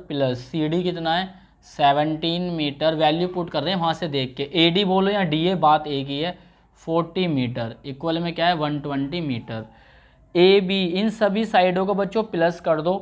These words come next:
तो आप जब प्लस करोगे तो कितना आएगा? वन ज़ीरो फ़ाइव आएगा, ठीक है, वन ज़ीरो फ़ाइव मीटर इक्वल वन ट्वेंटी मीटर। सभी को एक बार प्लस कर लेना।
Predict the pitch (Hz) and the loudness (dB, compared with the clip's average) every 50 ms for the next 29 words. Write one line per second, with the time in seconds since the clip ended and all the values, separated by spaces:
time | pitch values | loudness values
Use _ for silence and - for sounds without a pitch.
0 | - - - - _ _ - 180 175 175 180 180 175 196 190 190 196 180 185 190 | -6 -14 -20 -20 _ _ 2 6 8 8 8 8 4 0 -4 -2 0 0 0 0
1 | 185 185 196 180 175 170 180 185 190 190 - 185 180 175 170 160 156 151 160 185 | 0 -2 -2 0 0 0 -2 -4 -6 -6 -6 -4 -2 0 0 2 0 0 0 0
2 | 175 143 120 135 160 180 196 196 180 156 165 170 160 180 185 185 185 - 147 131 | 0 0 2 2 2 2 2 0 -2 -2 -2 -2 -2 -2 -2 -4 -2 0 0 0
3 | 135 135 135 135 120 113 113 113 113 117 120 123 165 196 196 208 147 - - - | 2 0 -2 -2 -2 -2 -2 -2 -4 -6 -8 -8 -8 -4 -2 -2 -2 -2 -4 -10
4 | - _ _ _ _ _ _ - 135 139 156 170 180 175 160 170 165 180 185 175 | -20 _ _ _ _ _ _ -4 2 4 4 4 4 2 0 0 0 2 0 0
5 | 180 - 139 131 139 156 156 156 170 156 151 147 151 175 180 170 156 - - - | 0 2 2 4 4 2 0 -4 -6 -8 -6 -6 -4 -6 -6 -6 -6 -10 -14 -20
6 | _ - 160 143 127 - - 156 170 185 175 143 139 139 139 139 135 147 143 135 | _ -16 -16 -16 -14 -8 -4 -2 0 0 0 0 0 -2 -2 -2 -4 -4 -4 -4
7 | 135 135 143 180 202 185 165 139 120 117 123 123 120 - 147 147 156 165 175 180 | -4 -4 -4 -6 -6 -4 -4 -4 -4 -6 -6 -8 -4 -4 -2 -2 -2 0 0 0
8 | 170 165 175 175 175 170 156 143 147 143 147 - 151 143 143 143 143 151 190 233 | 0 2 2 0 0 0 -2 -2 -2 -2 -2 -4 -4 -2 -2 -2 0 -2 -2 -4
9 | - | -6